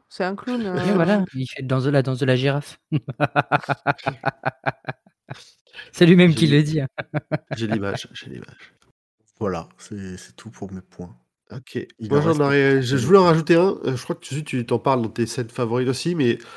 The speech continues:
Speaker 3: je trouve ça un peu étrange, mais rigolo, que Nixon ait l'air sympa. Enfin, vraiment que le, le, ce président des États-Unis, euh, pas, euh, ait la réputation de ouf. Vraiment avec le docteur.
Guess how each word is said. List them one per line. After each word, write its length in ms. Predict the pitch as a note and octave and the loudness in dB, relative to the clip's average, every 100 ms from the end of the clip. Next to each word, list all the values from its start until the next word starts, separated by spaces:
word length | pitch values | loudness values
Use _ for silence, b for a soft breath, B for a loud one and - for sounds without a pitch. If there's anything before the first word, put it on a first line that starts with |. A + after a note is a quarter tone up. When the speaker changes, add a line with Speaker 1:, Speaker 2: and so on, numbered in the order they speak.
| B - | B -14
Speaker 3:
je 80 | - | 2
trouve 140 | E3 | 4
ça 180 | F3+ - | 4 4
un 100 | D#3+ | 6
peu 120 | E3+ | 6
étrange, 380 | - F3+ F#3 D3+ | 6 8 6 6
mais 340 | C#3+ B2 B2+ E3 | -2 -2 4 4
rigolo, 400 | D3+ C#3 D#3 F#3 | 4 4 6 6
que 420 | F3+ C#3 C3+ B2+ | 4 2 2 0
Nixon 360 | B2+ D3 - F3+ | -2 -4 -2 0
ait 60 | D3 | 2
l'air 160 | C3+ - | 0 0
sympa. 300 | D3 C#3+ C#3+ | -2 -2 -4
Enfin, 180 | - A#2 | -4 0
vraiment 300 | C3 C#3+ D#3 | 0 0 0
que 100 | C3+ | 2
le, 200 | B2+ B2 | 2 2
le, 220 | A#2 A#2+ | 0 -2
ce 140 | - | -8
président 380 | A#2+ C#3 C3+ C#3+ | -6 -2 2 2
des 140 | C3+ A#2 | 2 -2
États-Unis, 480 | B2 A2 B2+ C#3 | -2 -2 -2 0
euh, 100 | A#2+ | 0
pas, 540 | G2+ A#2+ A#2+ A2+ G#2+ G#2 | 0 0 2 2 0 -2
euh, 220 | G2+ - | -6 -6
ait 80 | A2+ | -4
la 120 | A2 | -4
réputation 420 | G#2+ - A#2 - | -6 -8 -10 -4
de 80 | A#2+ | 0
ouf. 280 | D3 F3 - | 0 -2 -8
Vraiment 300 | A#2 B2+ D3+ | 0 2 4
avec 140 | D#3 | 2
le 60 | C3 | 2
docteur. 420 | C3 C#3 E3+ | 0 4 2